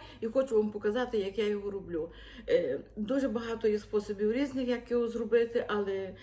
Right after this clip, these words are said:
я хочу показати свій. Саме перше будемо з'єднувати.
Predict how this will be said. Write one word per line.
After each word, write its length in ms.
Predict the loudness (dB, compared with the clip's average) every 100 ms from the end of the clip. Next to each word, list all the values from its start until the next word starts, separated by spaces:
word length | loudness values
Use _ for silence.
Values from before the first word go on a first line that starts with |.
| -2
я 120 | 0
хочу 220 | 0 -2 -4
показати 500 | -4 -4 -4 -4 -10
свій. 320 | -10 -10 -10 -14 -20 -20 -20 -20 -12
Саме 340 | -2 0 0
перше 360 | 2 2 4 0
будемо 320 | 2 2 0
з'єднувати. 640 | 0 -2 -2 -4 -6 -8